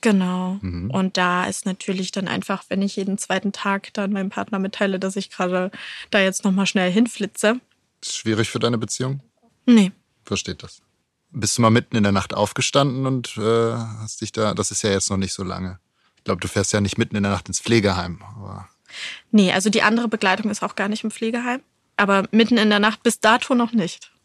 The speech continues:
Speaker 1: Nein.
Speaker 2: Würdest du das machen?
Speaker 1: Ja.
Speaker 2: Mhm. Ist denn, da habe ich mit Dustin vorher drüber gesprochen,
Speaker 1: Mhm.
Speaker 2: Sterbebegleitung eigentlich der richtige Begriff, die richtige Berufsbezeichnung? Oder ist es irgendwie so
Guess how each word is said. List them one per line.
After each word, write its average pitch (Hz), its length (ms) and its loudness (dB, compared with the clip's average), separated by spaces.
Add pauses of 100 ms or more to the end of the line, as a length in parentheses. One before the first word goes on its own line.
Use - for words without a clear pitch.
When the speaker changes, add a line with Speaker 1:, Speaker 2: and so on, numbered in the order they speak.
(140)
Speaker 1:
Nein. 185 220 -4 (140)
Speaker 2:
Würdest 117 260 2
du 110 40 0
das 104 160 4
machen? 107 240 -2 (180)
Speaker 1:
Ja. 190 180 -2 (380)
Speaker 2:
Mhm. 90 340 -4 (880)
Ist - 240 0
denn, 151 460 2 (120)
da 120 420 4
habe 117 160 0
ich - 80 -6
mit 120 180 4
Dustin 120 540 2 (320)
vorher 131 280 6
drüber 104 240 2
gesprochen, 101 480 2
Speaker 1:
Mhm. 98 80 -4
Speaker 2:
Sterbebegleitung 117 720 4
eigentlich 110 180 0
der 107 120 0
richtige 104 420 0
Begriff, 98 420 -2
die 113 80 -4
richtige 101 320 -2
Berufsbezeichnung? 135 1040 0
Oder 117 180 4
ist 90 160 0
es 90 140 -2
irgendwie 107 300 2
so 101 380 0